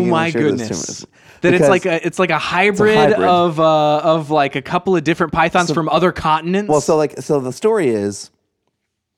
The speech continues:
Speaker 1: there should be no pythons in the Everglades, but, and I think we've talked about this on the show before, but people would buy them as pets and either, like, realize, "Oh man, crap, I can't take care of a python. It's in my house."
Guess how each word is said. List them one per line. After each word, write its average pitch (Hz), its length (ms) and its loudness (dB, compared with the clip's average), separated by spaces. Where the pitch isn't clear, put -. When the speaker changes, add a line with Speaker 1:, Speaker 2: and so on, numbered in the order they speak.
Speaker 1:
there 180 180 2
should 226 220 -4
be 185 100 0
no 151 200 2
pythons 104 500 -2
in 95 220 -6
the 92 100 -6
Everglades, 82 680 -8
but, 123 320 0
and 139 140 -2
I 175 60 -2
think 185 160 -6
we've 160 100 -4
talked 143 140 0
about 110 100 -4
this 101 160 -8
on 104 60 -4
the 92 80 -6
show 113 180 0
before, - 380 -12
but - 320 -2
people 127 320 0
would 107 160 -2
buy 113 220 2
them 123 120 -4
as 131 120 -6
pets 98 500 -4
and 110 160 -4
either, 110 220 0
like, 95 200 -4
realize, 107 460 -2
"Oh 120 220 2
man, 107 300 -2
crap, 107 360 -2
I - 100 -2
can't 110 320 -6
take 104 160 -4
care 107 180 -2
of - 80 -8
a - 20 -20
python. 107 580 -4
It's - 120 -14
in 135 60 -4
my 135 100 0
house." 156 500 -4